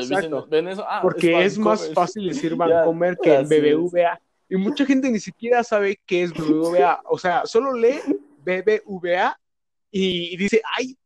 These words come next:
Speaker 2: qué difícil, no lo quiero pronunciar".
Speaker 1: Ban-
Speaker 2: <laughs>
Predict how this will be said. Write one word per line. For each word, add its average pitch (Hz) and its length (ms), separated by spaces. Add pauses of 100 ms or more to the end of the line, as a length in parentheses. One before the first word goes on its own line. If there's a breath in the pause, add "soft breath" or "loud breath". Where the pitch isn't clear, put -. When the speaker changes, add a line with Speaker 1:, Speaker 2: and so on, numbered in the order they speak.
Speaker 2:
qué 240 120
difícil, 233 520
no 240 120
lo 247 100
quiero 233 280
pronunciar". 185 580 (380)
Speaker 1:
Ban- 123 280 (1500 loud breath)
Speaker 2:
<laughs> - 1200